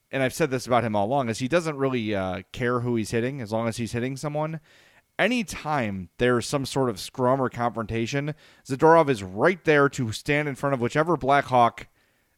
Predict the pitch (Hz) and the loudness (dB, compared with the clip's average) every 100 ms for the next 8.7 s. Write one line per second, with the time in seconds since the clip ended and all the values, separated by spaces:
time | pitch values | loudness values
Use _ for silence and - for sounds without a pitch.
0 | - 135 131 131 113 147 139 127 107 160 | -2 0 2 2 0 -2 -2 -4 -4 -2
1 | 160 120 110 - _ _ - 156 - - | 0 0 -2 -6 _ _ -2 -2 -2 0
2 | 247 240 214 - - 180 185 123 101 90 | 4 6 4 2 4 4 6 2 0 -4
3 | 120 - 170 127 135 139 131 131 120 127 | -6 -2 -2 0 2 2 2 0 0 -2
4 | 123 104 95 _ _ _ 117 120 104 107 | -2 -2 -4 _ _ _ -8 -8 -8 -10
5 | 185 339 214 _ _ - 190 220 196 - | -12 -12 -14 _ _ -12 -6 -4 -6 -10
6 | 151 - - - _ - - 220 - - | -10 -8 -8 -10 _ -6 0 0 0 -20
7 | - 190 240 208 220 202 196 185 160 160 | 0 2 4 8 8 8 4 4 4 2
8 | - 185 175 165 170 147 | 0 0 2 2 2 0